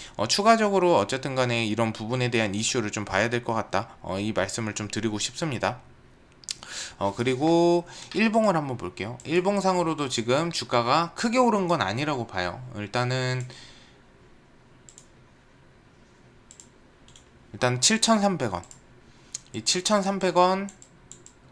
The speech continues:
아래로 빠지지 않으면 일단은 지속적으로 보유하셔도 나쁘지 않을 것 같다라고 말씀드리고 싶고, 어, 육천육백 원, 여기 지금 저항선 부분대고요. 여기 부분하고 이제 칠천삼백 원 부분은 추가 매수,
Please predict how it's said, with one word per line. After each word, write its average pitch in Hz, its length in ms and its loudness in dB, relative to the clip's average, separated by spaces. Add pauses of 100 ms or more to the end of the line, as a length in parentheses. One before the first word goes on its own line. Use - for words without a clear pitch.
(360)
아래로 151 420 2
빠지지 165 340 2
않으면 110 640 -4
일단은 127 640 0
지속적으로 131 800 -6
보유하셔도 127 720 -2
나쁘지 117 320 -4
않을 101 280 -4
것 131 100 -2
같다라고 98 600 -2
말씀드리고 98 600 -8
싶고, - 380 -2 (560)
어, 110 160 0
육천육백 139 640 -2
원, 117 120 -2
여기 113 280 0
지금 113 280 -4
저항선 151 440 0
부분대고요. 107 680 -4
여기 151 340 4
부분하고 180 840 4
이제 117 220 -2
칠천삼백 180 580 0
원 151 100 -2
부분은 113 420 -4
추가 214 300 2
매수, 190 300 -2